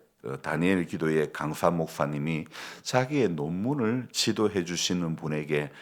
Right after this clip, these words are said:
사례를 주니 그분이 그 돈에서 이렇게 세금을 낸다고 하는 것입니다. 그래서 "아니,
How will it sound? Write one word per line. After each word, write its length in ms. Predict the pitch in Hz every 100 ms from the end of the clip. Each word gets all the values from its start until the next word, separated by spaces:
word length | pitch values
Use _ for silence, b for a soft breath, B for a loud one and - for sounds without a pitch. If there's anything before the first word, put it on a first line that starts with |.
| B
사례를 580 | - 87 80 90 101 95
주니 440 | - 71 80 73 - B B
그분이 560 | - 123 123 98 98 98 B
그 220 | - 143 143
돈에서 800 | 80 80 92 95 - 98 110 - - -
이렇게 380 | 69 - - 67
세금을 720 | - - 87 104 110 113 113 -
낸다고 520 | 76 73 76 80 80
하는 280 | 73 73 78
것입니다. 600 | 76 - 78 67 67 65 - B B
그래서 340 | - 104 -
"아니, 380 | - 82 85 95